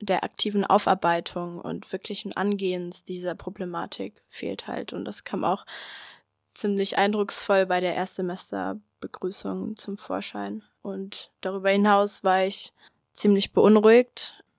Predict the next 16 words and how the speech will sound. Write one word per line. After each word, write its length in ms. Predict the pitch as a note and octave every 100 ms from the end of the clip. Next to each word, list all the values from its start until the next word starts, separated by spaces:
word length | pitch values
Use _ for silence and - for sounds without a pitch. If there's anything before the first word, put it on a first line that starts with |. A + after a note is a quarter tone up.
| _ -
bezüglich 560 | F#3+ - F#3+ G3+ F#3+
der 140 | - F#3
Polizeigewalt 1120 | - G3 F#3+ - F#3+ G3 F#3+ F3+ F#3+ A3 -
und 220 | F#3 F#3
Repression 840 | G3 - G3+ - - G3+ G#3+ B3 - _ - _ _ _ _
und 240 | G3 F#3 F#3
bezüglich 400 | F#3 G3 F#3+ -
des 220 | F3+ -
Kesselns, 840 | - G3 - A#3 A#3+ B3 - - -
was 200 | G3+ A3
ich 200 | G#3+ G#3+
mitbekommen 640 | A3 - A3 - G#3 G#3
habe 260 | G3+ G#3 F#3+
an 160 | G3+
diesem 320 | G3+ G#3 G3+
Tag. 480 | G3+ G#3 G#3 A3 -